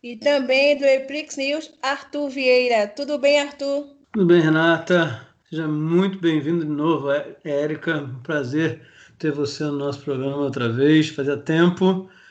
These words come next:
Speaker 2: não fazia, não fazia tempo que a gente se fala, né, isso? Mas fazia tempo você no Momento Eprix, né? Então, muito legal ter você aqui outra vez, abrilhantando nosso programa.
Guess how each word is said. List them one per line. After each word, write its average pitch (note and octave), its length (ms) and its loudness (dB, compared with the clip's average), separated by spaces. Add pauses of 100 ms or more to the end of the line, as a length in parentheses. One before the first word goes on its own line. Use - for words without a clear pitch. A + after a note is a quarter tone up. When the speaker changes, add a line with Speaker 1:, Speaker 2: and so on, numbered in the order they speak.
(220)
Speaker 2:
não G#3 200 2
fazia, G#3 220 -2
não A3 240 -2
fazia F3+ 220 -2
tempo F#3+ 240 -4
que F3+ 80 0
a - 20 4
gente F#3 180 -2
se - 120 -12
fala, D3 520 -4
né, D3+ 200 -2
isso? C3 180 -6
Mas B2+ 120 -8
fazia D3 160 0
tempo F3 240 -2
você F#3+ 260 -4
no G#3 60 -4
Momento F3 340 -6
Eprix, B2 420 -12
né? C#3 220 -6
Então, D#3 160 -4
muito F3 240 -2
legal D3+ 380 0
ter D3+ 140 -4
você D3 220 -8
aqui D3+ 140 -10
outra C#3+ 220 -6
vez, D#3 320 0 (500)
abrilhantando D#3 600 2
nosso D3+ 200 0
programa. E3+ 720 2